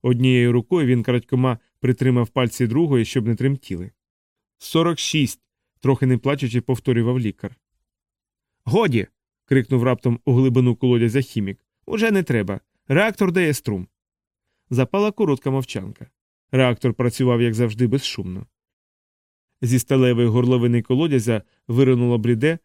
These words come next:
облямоване темною бородою лікареве обличчя. "Справді?" — запитав він. Йому ніхто не відповів. Усі дивилися на прилади, мов би не могли повірити очам, що стрілки і справді несхибно стоять у робочих позиціях.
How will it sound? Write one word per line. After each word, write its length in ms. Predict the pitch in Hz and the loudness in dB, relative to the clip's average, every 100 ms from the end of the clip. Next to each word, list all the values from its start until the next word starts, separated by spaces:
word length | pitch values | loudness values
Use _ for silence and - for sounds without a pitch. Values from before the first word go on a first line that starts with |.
| _ - | _ -4
облямоване 640 | 123 120 127 165 143 120 | 0 2 2 2 0 0
темною 400 | 110 135 123 120 | 0 0 2 0
бородою 580 | 110 120 113 160 143 117 | 0 -2 -2 0 0 0
лікареве 480 | 127 123 127 117 120 | 0 0 0 -2 -2
обличчя. 640 | 143 131 107 - - - _ _ _ _ _ | -2 -2 -4 -6 -14 -14 _ _ _ _ _
"Справді?" — 540 | - 123 143 175 101 - _ - | -10 -2 0 0 -6 -8 _ -6
запитав 400 | 117 123 117 107 | -4 -4 -4 -6
він. 260 | 101 95 - _ _ _ _ _ | -6 -10 -16 _ _ _ _ _
Йому 200 | 135 196 | 0 0
ніхто 300 | 254 202 156 | -2 -2 -2
не 100 | 143 | -2
відповів. 460 | 135 131 147 107 95 _ _ _ _ _ | -4 -6 -8 -8 -14 _ _ _ _ _
Усі 220 | 131 120 | -2 0
дивилися 460 | 123 123 127 120 135 | 0 2 2 2 0
на 100 | 123 | -2
прилади, 520 | 110 156 156 110 107 - _ _ | -2 0 0 0 -4 -6 _ _
мов 220 | 127 131 113 | -2 0 2
би 120 | 131 | 2
не 120 | 123 | 2
могли 280 | 127 120 123 | 0 0 0
повірити 460 | 120 127 127 117 | 0 2 0 2
очам, 400 | 123 117 170 165 143 _ _ | -2 -2 -4 -6 -8 _ _
що 180 | - 131 | -2 -2
стрілки 400 | - 131 117 127 | 0 -2 0 -2
і 60 | |
справді 500 | 113 - 160 135 110 | -2 -4 -4 -2 -2
несхибно 500 | 117 117 - 156 127 | 0 -2 -4 -4 -2
стоять 380 | 110 123 135 147 | -2 -2 -2 -2
у 80 | - | -2
робочих 400 | 151 127 117 117 | -2 0 -4 -4
позиціях. 680 | - 131 107 95 - 98 _ | -4 -4 -4 -10 -12 -12 _